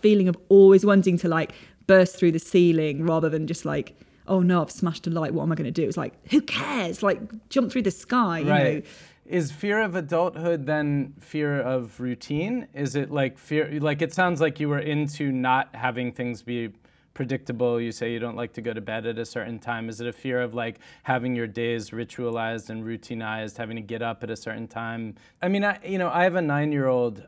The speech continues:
Speaker 2: You, I feel like when you become an adult, at least in my case, you, you're, you're less openly, it's not that you're less open, you're just less openly available at every time. Like,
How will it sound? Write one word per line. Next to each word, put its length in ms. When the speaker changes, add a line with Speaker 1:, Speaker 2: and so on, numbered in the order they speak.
Speaker 2:
You, 340
I 80
feel 200
like 180
when 120
you 80
become 440
an 100
adult, 540
at 140
least 260
in 120
my 180
case, 340
you, 220
you're, 280
you're 160
less 400
openly, 840
it's 180
not 180
that 160
you're 100
less 300
open, 500
you're 160
just 320
less 360
openly 520
available 920
at 160
every 260
time. 320
Like, 320